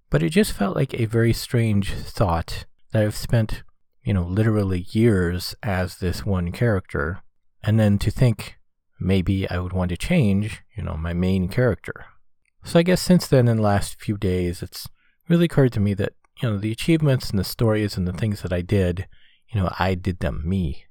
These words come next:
you know, the person. So it doesn't matter, you know, really what body I've done it in. You know, if I do change, which I don't think I will,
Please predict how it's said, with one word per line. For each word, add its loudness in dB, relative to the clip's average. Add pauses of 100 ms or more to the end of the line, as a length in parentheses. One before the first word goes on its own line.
you -6
know, -6
the -4
person. 0 (460)
So 2
it 0
doesn't 4
matter, 0 (120)
you -6
know, -4 (380)
really -2
what -2
body 2
I've -6
done 2
it 2
in. -2 (480)
You -2
know, 0
if -6
I -4 (460)
do 6
change, 0
which -2
I 4
don't -4
think -4
I -6
will, -8